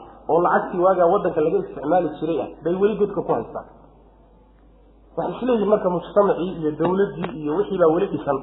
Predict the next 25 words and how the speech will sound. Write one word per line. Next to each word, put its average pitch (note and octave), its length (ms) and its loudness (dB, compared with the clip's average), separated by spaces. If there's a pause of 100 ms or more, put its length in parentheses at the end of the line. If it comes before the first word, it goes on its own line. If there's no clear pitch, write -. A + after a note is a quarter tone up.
(440)
Bal G#3+ 180 6
nin C4+ 160 2
innaga A#3+ 280 6
inaga G3+ 200 4
mid A3 160 4
a F#3+ 60 2
diro G#3 220 4
oo F3+ 140 10
lacag F3 220 4
kale F#3 140 0
usii F#3+ 260 -6
dhiibo G3+ 280 0
oo G#3 200 8 (560)
magaalada G#3 480 8
intuu F#3+ 240 0
tago B2+ 320 0 (480)
oo F#3 120 4
magaalada G#3 400 6
dukaamadeeda F#3 680 2
fiiriyo E3 400 0 (100)
ka D#3+ 140 0
cuntadiisu F3+ 560 0
ugu A3 180 2
xalaalsan F#3 640 2
tahay, A#2 220 -4